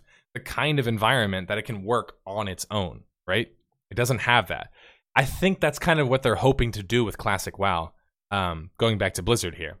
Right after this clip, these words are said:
But to bring it back to Elder Scrolls, as long as they can keep doing well enough, which they have with their expansions, it'll continue to be successful.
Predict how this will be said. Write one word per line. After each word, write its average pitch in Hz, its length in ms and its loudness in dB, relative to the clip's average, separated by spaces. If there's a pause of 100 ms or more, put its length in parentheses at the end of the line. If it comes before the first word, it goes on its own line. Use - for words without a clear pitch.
(360)
But 147 280 2
to 156 80 -2
bring 175 160 2
it 143 80 0
back 135 160 2
to 127 100 -4
Elder 107 220 -2
Scrolls, 98 460 -4 (380)
as 101 220 -6
long 135 300 0
as 185 120 -6
they 151 100 -4
can 127 180 -12
keep - 460 -10 (300)
doing 147 300 -2
well 156 160 0
enough, 156 480 -4
which - 240 -8
they 107 120 -6
have 147 360 2
with 98 140 -6
their 90 100 -2
expansions, 92 640 -6 (840)
it'll 131 140 -2
continue 120 440 -6
to 101 100 -10
be 98 160 -4
successful. - 720 -8